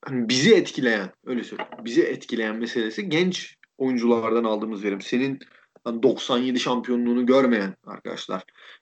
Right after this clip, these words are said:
dediğin ekip, e, onlar iyi oynuyorlar. E, Devon kenardan geldiği için ve çok süre almadığı için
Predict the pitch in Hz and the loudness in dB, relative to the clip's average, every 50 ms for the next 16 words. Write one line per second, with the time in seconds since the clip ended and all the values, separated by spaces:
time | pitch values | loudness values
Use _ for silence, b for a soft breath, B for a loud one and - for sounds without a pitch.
0 | _ - 120 113 117 113 107 107 107 104 104 - _ _ _ _ _ - 104 - | _ -10 -2 2 2 4 4 2 0 -2 -4 -8 _ _ _ _ _ -6 -6 -4
1 | - 120 - - - - _ _ _ _ _ _ _ _ _ - - 123 120 120 | -6 -8 -8 -12 -20 -20 _ _ _ _ _ _ _ _ _ -2 2 4 6 6
2 | 117 - 107 104 104 98 95 - - 123 120 117 131 160 196 208 175 135 123 117 | 6 4 2 0 -2 -4 -6 -8 -6 -6 -4 0 2 4 4 4 4 4 4 4
3 | 110 104 104 104 101 101 104 104 - 160 294 - - _ _ _ _ _ _ - | 2 2 0 -6 -10 -14 -12 -10 -8 -8 -8 -10 -12 _ _ _ _ _ _ -4
4 | 143 139 139 135 131 131 127 127 127 127 123 120 123 - - - _ _ _ _ | -2 -2 0 0 0 2 2 0 0 0 0 -2 -2 -4 -6 -12 _ _ _ _
5 | _ _ _ _ _ _ _ _ _ _ _ _ _ - 127 117 117 147 160 160 | _ _ _ _ _ _ _ _ _ _ _ _ _ -10 -2 2 4 6 6 6
6 | 190 190 180 156 - - _ _ _ - - - 139 127 131 135 135 135 160 175 | 4 2 0 -2 -8 -10 _ _ _ -8 -4 -2 2 2 4 2 2 2 2 2
7 | 175 160 151 139 135 143 165 151 - - 131 127 123 120 120 - 143 143 - - | 2 4 4 4 4 2 -4 -8 -8 -8 -6 -6 -4 -6 -6 -6 -6 -8 -8 -8
8 | - - 131 131 131 135 135 131 127 120 120 117 117 110 117 - - 170 180 180 | -6 -2 0 2 2 2 2 0 -2 0 2 2 2 0 -2 -4 -6 -6 -6 -8